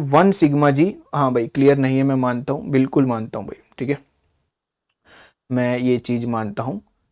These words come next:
ये क्लियर नहीं है, ठीक है। हाँ, उसने आपसे इस, इतना पूछा ही नहीं है, है ना, उसने ये वाला पूछा नहीं है भाई आपसे। अगर हम बात करें, अ, कहाँ गया भाई, उसने ये चीज पूछी नहीं है,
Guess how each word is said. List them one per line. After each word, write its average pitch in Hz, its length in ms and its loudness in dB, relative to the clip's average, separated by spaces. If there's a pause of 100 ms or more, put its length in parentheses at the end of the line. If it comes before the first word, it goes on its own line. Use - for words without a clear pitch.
(120)
ये 127 160 0
क्लियर 127 360 0
नहीं 117 300 -8
है, - 260 -18
ठीक 107 120 -6
है। 147 100 -10 (500)
हाँ, - 300 -8
उसने 247 540 4
आपसे 233 360 6 (220)
इस, - 260 -6
इतना 214 340 2
पूछा 190 300 2
ही 190 120 4
नहीं 117 180 -2
है, 101 60 -10
है - 140 -12
ना, 143 80 -4 (200)
उसने 175 240 -2
ये 170 140 8
वाला 165 200 6
पूछा 165 400 0
नहीं 156 300 0
है 151 100 -2
भाई 151 200 2 (100)
आपसे। 143 580 -2
अगर 139 220 0
हम 135 180 -4
बात 123 200 2
करें, 139 240 -4
अ, - 1120 -6 (1200)
कहाँ 123 260 -6
गया 123 220 -4
भाई, - 180 -20 (1080)
उसने 185 320 2
ये 180 80 6
चीज 180 240 2
पूछी 151 260 0
नहीं 135 240 -2
है, 202 120 -10